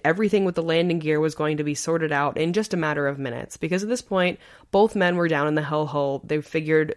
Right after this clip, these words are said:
everything would be fine and then they'd be able to go back and land. So Charlie told him to head left and to get back to the airport.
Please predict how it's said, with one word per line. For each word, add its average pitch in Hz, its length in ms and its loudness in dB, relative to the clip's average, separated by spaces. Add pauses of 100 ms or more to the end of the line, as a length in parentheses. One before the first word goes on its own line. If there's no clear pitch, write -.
(120)
everything 175 320 0
would 156 80 0
be 151 100 0
fine 139 380 -4
and 143 120 -4
then 143 280 -8
they'd 147 120 -2
be 135 140 -8
able 131 160 -6
to 147 140 -6
go 143 240 -6
back 123 280 -4
and 180 140 -4
land. 254 340 -4 (960)
So 214 140 0
Charlie 277 380 0
told 214 240 0
him 208 180 2
to 190 80 -2
head 220 300 0
left 151 520 -2
and 156 160 -4
to 151 60 -6
get 156 240 -2
back 139 220 -4
to 147 100 -14
the 143 160 -6
airport. 143 460 -6